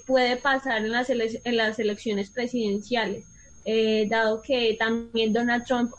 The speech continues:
eh, las respuestas para,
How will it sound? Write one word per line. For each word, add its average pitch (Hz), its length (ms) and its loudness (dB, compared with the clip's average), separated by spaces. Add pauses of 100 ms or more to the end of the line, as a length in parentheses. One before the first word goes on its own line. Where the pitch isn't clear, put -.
eh, 214 560 2 (120)
las 220 220 4
respuestas 226 720 0
para, 220 500 0